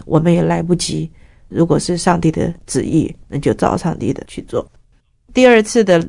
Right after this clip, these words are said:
嗯，大剂量类固醇打下去以后，我就睡着了。等我再醒来的时候，我不知道是多久的时间，而且也已经送到病房。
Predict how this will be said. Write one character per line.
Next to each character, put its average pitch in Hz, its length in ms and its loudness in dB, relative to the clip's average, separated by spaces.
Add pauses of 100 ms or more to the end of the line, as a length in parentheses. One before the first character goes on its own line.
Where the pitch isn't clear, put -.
嗯， 151 260 2
大 196 180 2
剂 196 120 0
量 180 220 2
类 185 140 4
固 180 100 -6
醇 160 240 0
打 156 160 -2
下 170 200 0
去 175 200 -2
以 147 160 -4
后， 160 320 -2 (520)
我 151 100 0
就 160 560 4
睡 262 300 2
着 131 240 0
了。 151 200 0 (200)
等 190 160 2
我 226 120 6
再 202 240 2
醒 147 300 0
来 151 160 2
的 190 140 0
时 190 120 -4
候， 190 160 4
我 147 80 4
不 - 140 0
知 202 160 0
道 196 160 4
是 190 160 0
多 202 240 4
久 160 160 0
的 147 140 -2
时 156 200 -4
间， 170 380 0 (400)
而 160 180 2
且 165 240 2
也 143 200 2
已 - 20 -4
经 175 300 -2
送 175 200 -2
到 160 140 2
病 160 240 0
房。 98 260 -2